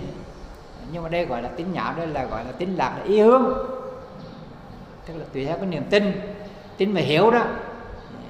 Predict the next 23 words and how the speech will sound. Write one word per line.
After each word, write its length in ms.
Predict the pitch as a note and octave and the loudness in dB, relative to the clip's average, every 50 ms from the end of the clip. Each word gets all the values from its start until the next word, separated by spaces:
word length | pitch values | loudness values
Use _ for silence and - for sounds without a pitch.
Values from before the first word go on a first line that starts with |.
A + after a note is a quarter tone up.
| - - - - - - - - | -14 -14 -16 -16 -16 -16 -12 -8
Tin 120 | D#3 D#3 E3 D3+ | -6 -6 -4 -4
và 80 | C#3+ A#2+ | -6 -6
hiểu 220 | G2+ G#2+ A2 C#3 F3 E3+ D#3+ | -6 -6 -6 -8 -6 -6 -4
gọi 120 | C3 A2+ | -4 -4
là 60 | A2 | -4
tín 160 | G#2 - C3 D#3+ E3 C#3+ | -6 -8 -8 -8 -6 -6
nhạo, 340 | A2 G#2 G#2 G#2+ A2+ A#2 A#2+ - | -8 -8 -8 -8 -8 -8 -8 -6
tin, 200 | F3 E3 D#3+ D3+ - - | -4 -4 -4 -4 -2 -2
tin 200 | F3 F3 E3+ D#3+ | -2 -2 0 0
mà 100 | D3 C3+ | 0 2
vui, 280 | C3+ E3+ F#3+ G3+ F#3+ - - - - - - - - - - | 6 8 8 8 8 4 0 -2 -4 -6 -8 -10 -12 -12 -10
tức 60 | - E3 | -8 -6
là 100 | D#3 C#3 | -6 -4
tin 220 | - E3+ E3 E3 | -2 -2 -4 -2
hiểu. 300 | D3 A2+ A2+ B2 D#3+ F#3+ G3 - - - - - - - - - - - - - - - - - - - - - - - - - - - - - - - - | -2 -2 -2 0 -2 -2 -4 -6 -10 -12 -14 -14 -16 -16 -18 -18 -18 -18 -18 -18 -18 -18 -20 -20 -20 -20 -18 -18 -18 -18 -16 -16 -16 -16 -16 -16 -16 -14 -12
Là 160 | D3 C#3+ C#3+ | -8 -8 -8
tôi 300 | C#3 - F#3 F#3+ G3+ G3 | -4 2 4 6 6 6
và 160 | D3 C#3 F#3 | 4 4 2
nghe, 500 | F3 F#3 G#3 G#3 G#3 G#3+ G#3 G3+ F3+ D#3 D3+ | 2 4 6 6 8 8 8 8 6 6 4
nghe 220 | F#3+ F#3+ F#3 F#3 | 6 6 6 6
nói 200 | F#3 F#3+ G3 G3+ | 6 6 6 6
lý 120 | G#3+ G#3+ G#3 | 8 8 6
duyên 260 | G3+ A3 G#3+ G3 | 6 6 2 2